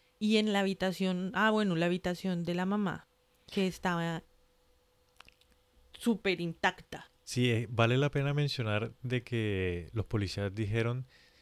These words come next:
Speaker 2: de que, o sea, vivía en una casa grande y que él solamente se movía en la cocina y en una habitación pequeña que estaba al lado de la cocina. Todo lo de la, más de la casa estaba, eh, clausurado.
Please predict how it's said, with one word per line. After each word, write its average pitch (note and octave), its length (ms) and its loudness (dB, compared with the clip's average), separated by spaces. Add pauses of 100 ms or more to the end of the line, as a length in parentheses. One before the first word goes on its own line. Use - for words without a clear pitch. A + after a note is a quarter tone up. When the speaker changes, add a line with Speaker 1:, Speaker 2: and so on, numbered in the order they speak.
(400)
Speaker 2:
de G#2 140 -2
que, F#2 600 -4 (140)
o - 60 -6
sea, G#2+ 200 2 (140)
vivía A2 200 2
en G#2 100 0
una B2+ 120 -2
casa C3 240 -2
grande A2 440 0 (600)
y A#2 100 -2
que G2+ 220 0
él F#2+ 80 -2
solamente B2+ 540 0
se B2+ 120 -2
movía A2 520 -2
en G2+ 600 -6
la F#2 160 0
cocina D#3+ 600 -4 (340)
y A#2 80 -2
en G#2 80 0
una G#2+ 120 0
habitación G#2+ 400 -2
pequeña G#2 340 -2
que G2+ 60 -4
estaba G2 260 0
al G2 60 -2
lado F#2+ 160 0
de F#2+ 60 0
la F#2+ 80 -2
cocina. E2+ 400 -6 (560)
Todo C3 220 4
lo C#3 140 2
de C3 80 0
la, A2+ 180 -6
más A2+ 240 -4
de B2 100 0
la A2+ 100 0
casa C3 540 -2 (320)
estaba, G2 1040 0 (500)
eh, G2+ 240 -2
clausurado. G2 640 0